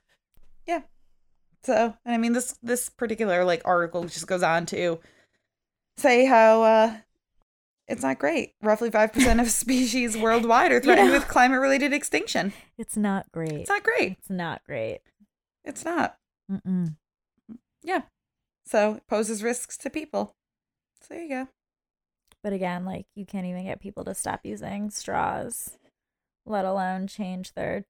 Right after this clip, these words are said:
Speaker 2: driving habits, their eating habits, their spending habits, their
Speaker 1: Mm-hmm.
Speaker 2: <sighs>
Speaker 1: Mm-hmm. Crystal wrote a really good article. I don't know. I think I, we tw-, I put it on Twitter. Well,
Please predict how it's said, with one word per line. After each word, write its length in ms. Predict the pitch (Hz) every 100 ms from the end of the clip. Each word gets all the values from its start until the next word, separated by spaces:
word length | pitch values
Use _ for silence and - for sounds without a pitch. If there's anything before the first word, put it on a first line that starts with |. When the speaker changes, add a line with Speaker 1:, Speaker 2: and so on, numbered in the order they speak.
| _
Speaker 2:
driving 420 | 190 185 185 185 180
habits, 460 | 185 180 180 -
their 120 | 196
eating 320 | - 202 185 190
habits, 500 | 190 190 185 - -
their 320 | 190 240 202
spending 420 | - 190 185 185
habits, 520 | 190 - 156 - - -
their 380 | 120 127 220 - _ _ _ -
Speaker 1:
Mm-hmm. 200 | 190 277 - _ _ _ _ _ _ _ _ _ _ _ _ -
Speaker 2:
<sighs> 60 | - - - - - - - - _ -
Speaker 1:
Mm-hmm. 280 | 220 240 277 - _ _ _ _ _ -
Crystal 380 | 294 302 480 330
wrote 160 | 240
a 40 | 226
really 220 | 220 220
good 120 | 214
article. 520 | 196 208 220 285 339 _ _ 226
I 60 |
don't 160 | 240 -
know. 80 | -
I 80 |
think 240 | 180 269 247
I, 200 | 190 -
we 160 | 202 214
tw-, 300 | - - -
I 200 | 185 190 - -
put 140 | 269
it 40 |
on 260 | 233 175 190 _ _ _ _ _ _
Twitter. 420 | - 202 180 190
Well, 260 | 185 165